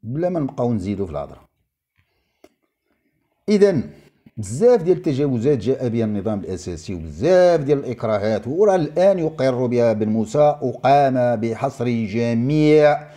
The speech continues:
نواقص النظام الأساسي الجديد،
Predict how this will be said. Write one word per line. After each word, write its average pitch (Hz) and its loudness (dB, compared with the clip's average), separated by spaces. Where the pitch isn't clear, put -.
نواقص 123 2
النظام 127 2
الأساسي 117 -2
الجديد، 104 -4